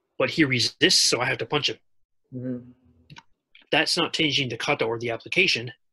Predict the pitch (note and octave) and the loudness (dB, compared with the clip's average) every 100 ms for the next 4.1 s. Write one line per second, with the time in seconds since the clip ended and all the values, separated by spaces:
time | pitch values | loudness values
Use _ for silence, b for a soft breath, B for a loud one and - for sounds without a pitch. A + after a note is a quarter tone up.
0 | _ _ - C3+ B2+ - B2+ A#2+ A#2 A2 | _ _ -4 0 0 -2 -6 -6 -6 -10
1 | - B2 - B2+ C3 B2+ A#2+ - - D#3 | -8 -6 -4 0 2 4 2 -2 -2 -2
2 | C3+ B2 - B2+ - D3+ C3 D#3 C#3+ C#3 | 0 0 2 0 0 -2 2 4 4 4
3 | A#2 - B2 - A2+ A2+ A2 - A#2+ A#2 | 2 0 -4 -4 -4 -2 -4 -4 -8 -8